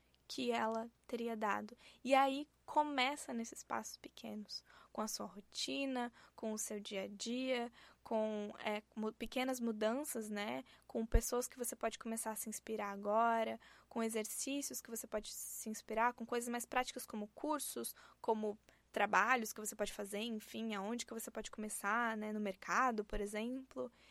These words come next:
E começa daí, sabe? Não adianta ficar se imaginando grande, grande, grande. É ótimo, né? Se imaginar grande, grande, grande, porque você pode sim ser grande, grande, grande. Você pode tudo que você quiser na vida. Mas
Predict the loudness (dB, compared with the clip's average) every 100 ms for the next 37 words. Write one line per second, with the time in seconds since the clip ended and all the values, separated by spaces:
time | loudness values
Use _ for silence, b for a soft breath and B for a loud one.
0 | B -14 -2 0 0 0 2 2 2 0
1 | -4 -8 _ _ _ _ _ _ -2 2
2 | 2 0 -6 B -4 0 2 0 -2 -6
3 | 4 4 4 -4 -8 -4 -2 -2 -2 -2
4 | -2 2 2 2 0 -2 -2 0 2 0
5 | -2 -2 -2 0 4 4 2 -2 -6 -6
6 | -4 -6 -4 -2 0 -2 -2 -2 -2 -2
7 | -2 -2 -2 -2 -2 -4 -8 -8 -4 -4
8 | -4 4 6 6 0 -4 -2 0 0 -2
9 | -2 2 2 2 0 0 0 -2 0 2
10 | 2 0 -2 -6 B B 0 4 4 4
11 | 0 -2 -4 -8 -2 0 0 -2 -4 -6
12 | B B B B -10 2 4 6 6 4
13 | 2 0 -2 -4 -8 -14